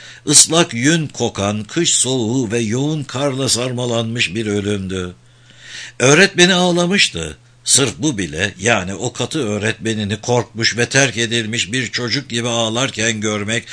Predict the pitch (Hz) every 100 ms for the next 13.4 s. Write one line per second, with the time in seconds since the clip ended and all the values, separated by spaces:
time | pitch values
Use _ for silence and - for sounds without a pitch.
0 | - - - 151 175 175 180 202 156 165
1 | 156 151 160 165 156 147 160 156 156 -
2 | 120 143 - 113 117 95 98 95 101 87
3 | 87 87 - - - - - - - -
4 | - 160 196 208 - 180 165 185 175 151
5 | - 170 151 175 165 156 160 156 139 143
6 | 120 101 123 98 92 90 87 87 82 82
7 | 82 - - - - 185 - 147 156 165
8 | 175 98 78 - 104 98 113 123 120 123
9 | 143 - 135 127 156 131 90 95 92 87
10 | 104 131 139 151 - 147 135 123 131 123
11 | 110 107 104 107 - 87 87 87 - -
12 | - _ - 113 165 160 196 180 117 87
13 | - - 80